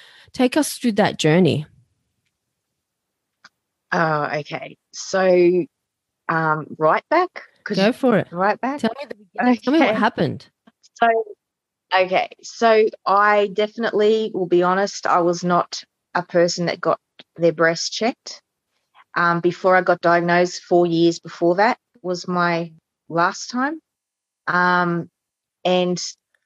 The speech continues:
Speaker 2: before I found out I had breast cancer, two months before that, my stepdaughter, so I also have two stepchildren. My stepdaughter, who's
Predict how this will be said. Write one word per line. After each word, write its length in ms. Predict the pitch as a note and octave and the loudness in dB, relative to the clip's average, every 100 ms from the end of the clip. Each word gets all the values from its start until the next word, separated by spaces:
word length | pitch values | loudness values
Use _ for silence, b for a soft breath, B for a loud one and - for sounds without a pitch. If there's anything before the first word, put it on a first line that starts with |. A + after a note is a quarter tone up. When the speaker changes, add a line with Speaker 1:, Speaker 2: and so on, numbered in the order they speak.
| - | -10
Speaker 2:
before 560 | F3 - - A3+ A#3+ C4 | -8 -8 -6 0 4 4
I 140 | B3+ | 2
found 340 | - A#3 G#3+ | -2 -2 2
out 140 | A3 A#3 | 2 2
I 60 | |
had 200 | A3+ G#3 | 0 -2
breast 280 | F#3 F#3 - | -2 -2 -2
cancer, 580 | F#3+ F3+ F3 F3+ F3 D4 _ _ _ _ _ _ _ _ _ _ - | -4 -4 -4 0 0 0 _ _ _ _ _ _ _ _ _ _ -14
two 320 | - A#3 A#3 | -6 -2 0
months 240 | A3+ G#3 - | 0 -2 -6
before 400 | F3+ - F3+ F#3 | -10 0 2 4
that, 260 | F3 - | 2 2
my 320 | E3+ F3 E3 | 0 0 0
stepdaughter, 600 | D#3+ - - G3+ F3 E3 | -4 -6 -2 0 0 -2
so 160 | D#3+ F3 | 0 2
I 40 | |
also 220 | E3+ F3+ E3 | 2 0 -2
have 180 | E3+ | -4
two 180 | - F3 | -4 -6
stepchildren. 800 | E3+ - E3+ - D#3+ D3+ - E3+ - _ b b - | -6 -4 -4 -4 -8 -8 -12 -14 -16 _ b b -4
My 100 | F3 | -4
stepdaughter, 640 | - G#3+ G#3 - F#3+ F3+ | 0 0 0 2 2 2
who's 420 | E3+ F3 - - | 2 -2 -2 -14